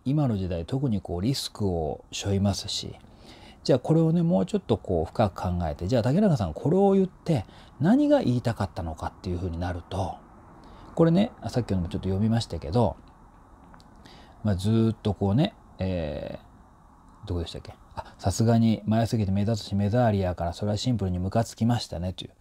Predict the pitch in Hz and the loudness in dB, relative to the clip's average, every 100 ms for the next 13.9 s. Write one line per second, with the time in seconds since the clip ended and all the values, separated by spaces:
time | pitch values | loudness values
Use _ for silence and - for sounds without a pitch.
0 | - - - 208 240 220 - 226 165 131 | -20 -6 4 4 4 -2 -2 -2 0 0
1 | 143 143 156 98 - - 107 90 - 87 | 0 0 -4 -4 -8 -10 -8 -8 -10 -12
2 | - - _ _ _ - 156 185 226 - | -12 -14 _ _ _ -6 -4 -2 -2 -4
3 | - 170 185 165 170 170 - 185 180 180 | 0 2 2 2 0 -2 -2 -2 0 0
4 | 175 110 113 160 151 113 104 131 123 98 | 0 0 0 0 0 0 -2 0 0 0
5 | 101 131 135 135 139 135 110 113 98 - | 0 -2 -2 -2 -2 0 2 4 2 -2
6 | _ _ - - - - 123 143 156 120 | _ _ -20 -20 -20 -12 2 2 2 2
7 | 151 175 131 117 - 135 175 165 - 151 | 2 2 0 0 -2 -2 0 -2 0 0
8 | 170 160 104 90 - - - - - - | 0 0 0 -2 -6 -20 -20 -20 -8 0
9 | 117 - - 110 - 82 85 - - - | 2 2 -2 -4 -6 -8 -8 -6 -6 -10
10 | _ - - - - - - - - 156 | _ -20 -20 -20 -20 -20 -20 -20 -4 0
11 | 151 160 160 98 76 - - - 156 160 | 4 4 4 2 -2 -10 -14 -6 -2 0
12 | 165 180 151 107 123 131 92 - 143 101 | 2 0 0 2 2 2 0 -2 -4 -2
13 | 113 147 120 92 _ - - 98 95 | 0 2 2 0 _ -20 -6 -4 -4